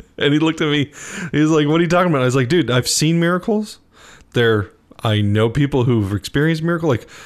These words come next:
so if miracles don't happen anymore, how do you explain reality?" And, um, he looked at me like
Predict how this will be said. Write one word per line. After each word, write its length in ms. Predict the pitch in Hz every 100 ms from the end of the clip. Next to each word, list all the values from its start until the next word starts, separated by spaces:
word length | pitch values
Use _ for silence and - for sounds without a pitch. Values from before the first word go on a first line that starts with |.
| - -
so 320 | - 131 123
if 120 | 123
miracles 360 | 156 170 151 139
don't 140 | 135
happen 260 | 139 160 143
anymore, 320 | 113 110 113
how 120 | 123
do 80 | 120
you 80 | 110
explain 640 | - - 123 117 104 92 - _ _ _ _
reality?" 800 | 123 110 117 123 101 - - - _ _ _ _ _ - - - _ -
And, 500 | 117 113 113 110 -
um, 280 | 117 110 107
he 100 | 120
looked 240 | 120 135
at 60 | 147
me 160 | 120
like 320 | 107 104 98